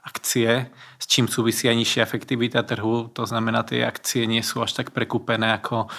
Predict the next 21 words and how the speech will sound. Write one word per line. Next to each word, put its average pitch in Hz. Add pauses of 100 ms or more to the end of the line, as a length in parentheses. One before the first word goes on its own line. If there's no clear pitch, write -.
(320)
niekde 110
na, 107
v - (320)
Amerike, 117
kde 110
je 113
pomerne 113
vysoký 110
záujem 107 (480)
o 107
akcie -
jednotlivých 107
spoločností. 113 (560)
Takže 110 (320)
dajú 120
sa 120
tu 120
možno 110
ľahšie 120
nájsť, 117
e, -